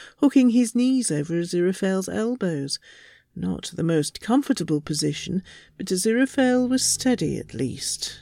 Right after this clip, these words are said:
and Crowley was flexible. He made an irritated sound, rubbing his fingers together with a look of concentration until they went slick.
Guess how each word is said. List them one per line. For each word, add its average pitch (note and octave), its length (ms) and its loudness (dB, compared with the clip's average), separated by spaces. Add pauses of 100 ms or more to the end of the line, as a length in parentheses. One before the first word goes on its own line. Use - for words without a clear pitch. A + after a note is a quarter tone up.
and - 200 -10
Crowley F3 460 2
was G3 200 0
flexible. E3 720 -4 (960)
He C#4 140 0
made A#3 300 6
an A3+ 120 6
irritated G#3 640 4
sound, G3+ 480 0 (320)
rubbing A3+ 280 4
his G#3 220 2
fingers B3 380 2
together D#3+ 460 -2
with D3 180 -2
a F3 40 2
look F#3 200 0
of G3+ 120 2
concentration G3+ 960 -2
until F3+ 340 0
they F#3 140 0
went F#3+ 300 -4
slick. - 560 -6